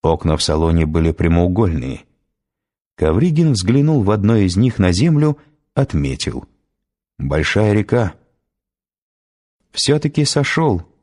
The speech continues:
сказала возникшая рядом управительница вывоза, как и обещал.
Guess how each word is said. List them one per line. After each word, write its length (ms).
сказала 500
возникшая 560
рядом 440
управительница 840
вывоза, 640
как 220
и 40
обещал. 640